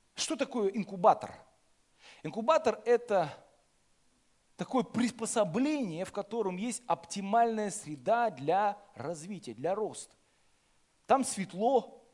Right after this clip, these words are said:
там тепло, там сухо. И поэтому те вот яички, яички, или как правильно – которые находятся в этом инкубаторе, они переворачиваются правильно, свет на них правильно, л-, кл-,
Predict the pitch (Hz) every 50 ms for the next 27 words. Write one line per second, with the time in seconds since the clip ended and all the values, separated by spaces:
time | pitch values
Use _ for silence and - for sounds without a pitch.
0 | _ _ _ _ _ _ _ _ - 233 262 262 247 - 196 175 - 165 170 196
1 | 220 254 285 277 277 - - - - - _ _ _ - - - 277 - - 311
2 | 311 254 - - 120 95 - - _ _ _ _ _ _ _ _ _ _ _ _
3 | _ _ _ _ - - - - - 156 277 320 320 320 294 269 254 233 - -
4 | 294 302 269 269 - - - - _ _ _ _ _ _ _ _ _ _ 160 147
5 | 156 311 330 320 311 277 233 165 - - - - 202 170 143 - - - 190 226
6 | 233 247 285 330 - - - - 190 180 170 214 190 147 - 185 185 170 165 160
7 | 151 127 107 - - _ _ _ _ - - 170 240 240 226 233 254 247 - 320
8 | 294 - 226 247 247 233 202 208 208 208 220 208 196 277 294 277 - 214 180 202
9 | - - 180 190 214 240 254 262 262 240 220 - - - _ _ _ _ _ _
10 | _ _ _ _ _ - - 202 202 202 220 254 285 302 302 - - 285 277 262
11 | - 262 - - 240 254 247 240 240 233 226 220 220 214 220 _ _ _ _ _
12 | _ _ _ - - - 196 311 311 311 - 262 254 247 - - 247 254 254 247
13 | 240 233 233 233 226 220 226 226 - - - - 196 196 214 - -